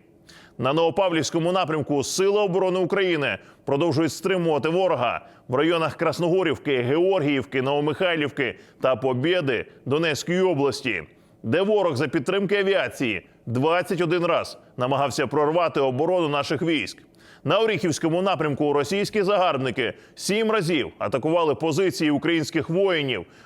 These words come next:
в районах Роботиного, Старомайорського та північно-західніше Вербового Запорізької області. На Херсонському напрямку російські окупанти намагаються вибити українські підрозділи із плацдармів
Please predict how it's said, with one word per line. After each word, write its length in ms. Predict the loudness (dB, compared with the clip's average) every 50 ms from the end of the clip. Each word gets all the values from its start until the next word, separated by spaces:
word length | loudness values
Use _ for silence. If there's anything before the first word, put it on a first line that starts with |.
| -20 _ -2
в 60 | 0
районах 380 | 2 2 2 2 0 -2 0
Роботиного, 800 | 0 0 0 2 2 2 2 0 0 0 0 0 2 2 0 0 -2
Старомайорського 840 | -2 0 0 0 2 0 2 2 2 2 0 0 0 0 0 0
та 140 | 2 0 0
північно-західніше 1120 | 0 0 0 0 -2 -2 -2 -2 0 0 0 0 0 0 -2 -2 -2 -2 -2 0 -2 -2 -2 -6 -18 -20 -10 _
Вербового 540 | 0 0 2 2 2 2 2 2 0 2 0
Запорізької 560 | 0 -2 -2 0 0 0 -2 -2 -2 0 2
області. 560 | 2 2 2 0 0 -2 -4 -4 -4 -4 -4 -8 -12 -20 _ _ _ _ -20 -20 -20 -20 -20 -6 -2
На 100 | -2 0
Херсонському 600 | 0 0 0 2 0 0 0 -2 -2 -2 0 0
напрямку 500 | 2 0 0 0 0 -2 0 0 0 2
російські 460 | 2 0 0 0 -2 -2 -2 0 0
окупанти 800 | 0 0 0 -2 -4 0 0 0 0 0 0 0 -2 -2 -2 -4 -8 -6
намагаються 640 | -4 -2 0 0 0 2 2 0 0 0 0 0 0
вибити 560 | 2 2 2 2 2 0 0 0 -2 -2 -2 -6 -16 -16 -6
українські 560 | -6 -2 0 0 0 2 0 -2 -2 -4 -4 -2
підрозділи 640 | -2 -2 0 2 2 2 2 0 2 2 2 2
із 180 | 0 0 -2 -2
плацдармів 760 | 0 0 0 0 0 2 2 2 2 2 0 -2 -2 -4